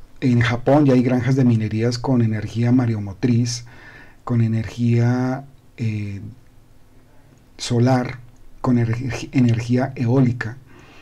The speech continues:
Entonces aquí ya vemos cómo, eh, ese es un mito y una información errónea que utilizan para crear pánico y miedo colectivo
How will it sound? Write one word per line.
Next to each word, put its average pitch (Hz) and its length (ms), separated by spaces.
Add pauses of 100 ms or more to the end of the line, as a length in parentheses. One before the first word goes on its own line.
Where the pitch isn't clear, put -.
(420)
Entonces 139 560
aquí - 240
ya 156 140
vemos 160 360
cómo, 143 540 (560)
eh, 117 380 (240)
ese 143 320
es 151 160
un 156 200
mito 143 440 (100)
y 123 160
una 131 400
información 123 880
errónea 131 540
que 135 100
utilizan 139 720 (320)
para 117 240
crear 113 320
pánico 135 540
y 113 80
miedo 123 360
colectivo 127 560